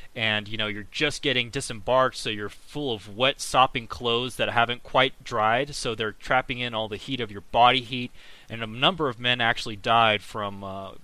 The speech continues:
heat exposure, right, from heating out. And, um, you know, obviously, this just goes to show that the fortitude of Teddy Roosevelt, because when he bore these same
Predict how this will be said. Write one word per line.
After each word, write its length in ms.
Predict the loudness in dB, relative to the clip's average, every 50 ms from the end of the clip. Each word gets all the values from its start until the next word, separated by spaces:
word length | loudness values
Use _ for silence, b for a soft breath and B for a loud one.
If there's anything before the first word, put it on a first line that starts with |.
| -18 -18
heat 280 | -14 -10 -6 -4 -2 -2
exposure, 540 | -2 -2 -4 -6 -6 -6 -6 -6 -8 -10 -6
right, 280 | -4 -2 0 0 -2
from 200 | -2 -6 -12 -10
heating 340 | -6 -4 -2 0 0 0 2
out. 280 | 2 2 2 2 -2 -8 -14 b b b b b b b b b b b
And, 540 | 0 2 4 4 4 2 -2 -4 -6 -2
um, 560 | 0 0 0 0 0 -2 -6 -8 -12 -16 -18 -18 -18 -18 -16 -12
you 100 | -8 -6
know, 200 | -6 -6 -8 -10 -14 -14 -4
obviously, 640 | 0 0 0 2 0 -2 0 2 2 2 2 0 -4 -8 -18 -20 -16 -8 -6
this 220 | -4 -4 -4 -6
just 280 | -6 -4 -4 -4 -4 -2
goes 240 | -2 -2 -2 -4
to 80 | -6 -6
show 320 | -6 -2 0 2 2 0
that 260 | 0 -2 -6 -8 -8 -6
the 120 | -8 -8
fortitude 600 | -8 -6 -4 -2 -2 -2 -2 -4 -4 -4 -4 -4
of 120 | -4 -2
Teddy 240 | -2 -2 -2 -2 -2
Roosevelt, 560 | -4 -4 -6 -6 -6 -6 -6 -6 -6 -6 -8
because 320 | -10 -10 -6 -6 -6 -6 -4
when 140 | -6 -6 -4
he 180 | -4 -4 -4
bore 500 | -4 -4 -4 -4 -2 -2 0 -2 -2 -4
these 220 | -4 -4 -6 -4 -6
same 560 | -6 -2 0 2 2 2 2 -2 -4 -8